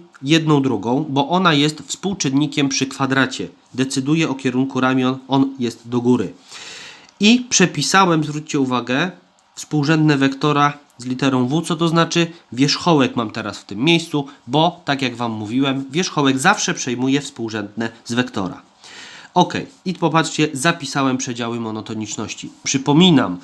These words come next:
przedziały monotoniczności podajemy ze względu na argumenty, moi drodzy. Nas nie interesuje, że ta funkcja, e, że wartości tej funkcji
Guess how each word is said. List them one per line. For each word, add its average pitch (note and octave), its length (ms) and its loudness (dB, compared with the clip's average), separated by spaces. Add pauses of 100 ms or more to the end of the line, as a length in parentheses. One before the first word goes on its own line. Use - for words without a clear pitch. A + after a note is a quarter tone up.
(220)
przedziały D3+ 460 2
monotoniczności C3+ 1080 -2
podajemy C3+ 640 2
ze B2 120 -2
względu B2 460 0
na C3+ 160 2
argumenty, C#3+ 840 2
moi G#2+ 200 -6
drodzy. F#2+ 340 -12 (400)
Nas D#3+ 220 4
nie F3 140 6
interesuje, D#3+ 840 0 (240)
że A#2+ 160 -4
ta C#3+ 160 2
funkcja, C3+ 840 0 (680)
e, A2+ 40 -12 (340)
że C3 160 2 (200)
wartości C#3 640 -2
tej C#3 140 0
funkcji D3+ 580 -4